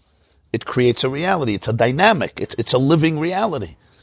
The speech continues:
There's life there. There's presence there. So in a Olam Naila Yoseh, in a higher world, it happens. So the Baal Shem Tov says you have to understand the power of a machshava in the negative and the power in a machshava. And every dibur, here it wasn't a machshava, it was a dibur.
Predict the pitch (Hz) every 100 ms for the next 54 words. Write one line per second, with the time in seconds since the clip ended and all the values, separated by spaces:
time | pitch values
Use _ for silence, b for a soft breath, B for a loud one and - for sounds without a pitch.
0 | b b 120 110 123 165 - - 120 98
1 | 95 - - 190 220 196 135 113 95 -
2 | _ _ B B B B - 127 123 -
3 | _ - 131 127 180 202 185 151 156 214
4 | 180 139 113 110 135 127 131 113 143 156
5 | 156 143 185 190 131 131 - - - 110
6 | 156 190 - 87 - - _ b b b
7 | b b 110 120 113 165 156 143 180 143
8 | 135 - 135 123 156 143 117 - 151 185
9 | 156 131 117 113 - 131 131 123 117 113
10 | 113 113 113 113 156 - - _ b b
11 | b b 113 - 123 131 123 104 - 117
12 | 107 110 143 160 143 156 208 143 107 101
13 | 165 147 135 135 139 135 - 175 135 123
14 | 117 247 185 107